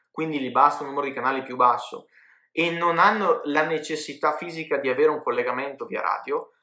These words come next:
la soluzione più semplice e anche economica è appunto l'acquisto di una master,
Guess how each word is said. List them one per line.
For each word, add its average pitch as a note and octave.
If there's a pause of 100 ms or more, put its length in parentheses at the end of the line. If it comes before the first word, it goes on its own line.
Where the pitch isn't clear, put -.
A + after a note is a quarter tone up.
(140)
la D3+
soluzione G3
più D3
semplice F#3
e C#3
anche F#3
economica C#3+
è D#3+
appunto C#3+
l'acquisto D3+
di B2+
una G#3+
master, A#2